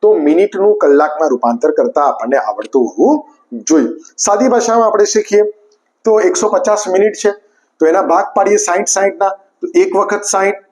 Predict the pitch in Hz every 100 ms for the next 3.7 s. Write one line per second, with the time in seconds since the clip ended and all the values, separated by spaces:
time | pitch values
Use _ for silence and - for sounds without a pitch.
0 | - - _ - - 139 151 202 208 208
1 | 214 - 202 202 196 _ 143 175 185 175
2 | 160 - 185 175 196 - 196 208 208 -
3 | _ _ _ 147 190 214